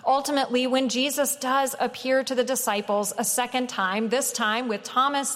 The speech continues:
there to see it, Thomas becomes the first person in John's gospel to make a profound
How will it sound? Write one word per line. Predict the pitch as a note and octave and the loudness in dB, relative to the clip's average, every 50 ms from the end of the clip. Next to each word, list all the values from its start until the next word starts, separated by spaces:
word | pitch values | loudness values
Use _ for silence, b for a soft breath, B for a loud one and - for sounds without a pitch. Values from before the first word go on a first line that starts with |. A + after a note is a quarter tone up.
| - - | -8 -4
there | F#3+ A3 A3+ B3 B3+ B3+ B3+ C4 B3 - - | -2 0 2 2 2 0 0 -2 -6 -8 -10
to | - D4 | -8 -6
see | C#4 - - G3 F3+ F#3 | -6 -4 -4 -4 -2 0
it, | F#3+ G3+ - - - - - B B B B B B B B B B B B B B B | 0 0 -2 -4 -10 -14 -14 B B B B B B B B B B B B B B B
Thomas | - - B3+ D4 F4 D#4+ E4 D4+ - - | -4 0 2 2 2 2 0 -2 -2 -2
becomes | - D4 D4 - - G3+ F#3+ F#3 F#3 F#3+ F#3+ F#3+ F#3+ - | -2 -2 -2 0 0 0 0 0 -2 -4 -6 -8 -8 -6
the | - F#3+ | -8 -8
first | F#3 - - - - D4+ E4 E4+ D#4 - - - - - | -8 -10 -8 -4 -2 0 0 -2 -2 -4 -6 -8 -6 -6
person | - A#3 A3+ A3 - - A3 G#3 G#3 G#3+ | -4 -2 -2 -2 -2 -2 -2 -2 -4 -6
in | - G#3 F#3+ F#3 | -6 -6 -6 -6
John's | F3 - G#3 G#3 G#3+ A3+ A3+ A3 A3+ A3 A3 - | -4 -2 0 2 2 2 2 0 0 -2 -4 -6
gospel | G#3 - G3 F#3+ G3 F#3+ - - - G3+ F#3+ F#3 F3+ F3+ B B B B B B | -4 -2 -2 0 0 -2 -4 -4 -2 0 0 0 -2 -6 B B B B B B
to | - C4 | 0 2
make | A#3+ A#3 A#3 A#3 A#3 - | 2 2 2 0 -2 -2
a | - A3+ G#3+ G#3+ | 0 0 0 -2
profound | - - - A3 G#3 F#3+ - - - - - D4 D4+ D#4 D4 C4+ B3 A3 G3+ G3 G3 F#3+ F#3 F#3 | -2 -2 -2 0 0 -2 -4 -10 -10 -4 -2 0 2 2 2 4 2 2 0 -2 -4 -4 -6 -6